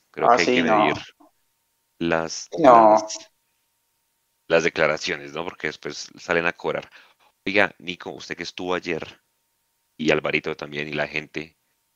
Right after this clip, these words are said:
Speaker 1: a mí Vanegas me parec-, no me pareció que estuviera jugando mal. Obviamente, pues, Gi-, Ginás, hombre, para mí, eh, el partido de Ginás paga el vuelo.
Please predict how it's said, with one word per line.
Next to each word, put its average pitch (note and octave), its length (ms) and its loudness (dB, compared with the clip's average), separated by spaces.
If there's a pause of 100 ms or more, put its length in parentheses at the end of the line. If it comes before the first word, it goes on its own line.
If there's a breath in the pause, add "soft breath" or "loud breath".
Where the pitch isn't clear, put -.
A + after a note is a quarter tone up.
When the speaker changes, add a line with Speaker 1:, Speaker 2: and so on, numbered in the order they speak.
(480)
Speaker 1:
a F#2 40 -12
mí F#2 220 -6 (180)
Vanegas G#2 440 -2
me A#2+ 100 -14
parec-, E2+ 440 -4
no F2+ 140 -20
me F2+ 120 -8
pareció F#2+ 220 -8
que E2 60 -16
estuviera E2 260 -4
jugando D#2+ 280 -8
mal. E2+ 140 -4
Obviamente, D#2 520 -6
pues, D2+ 200 -16
Gi-, D2 200 -16 (200)
Ginás, D2 580 -10 (100)
hombre, D#2 280 -8
para D2+ 260 -2
mí, D2+ 240 -6
eh, E2+ 240 -2
el F#2 80 -4
partido E2 320 -4
de E2 80 -4
Ginás E2 240 -8
paga D#2 220 -2
el D2+ 80 -6
vuelo. D2 200 -8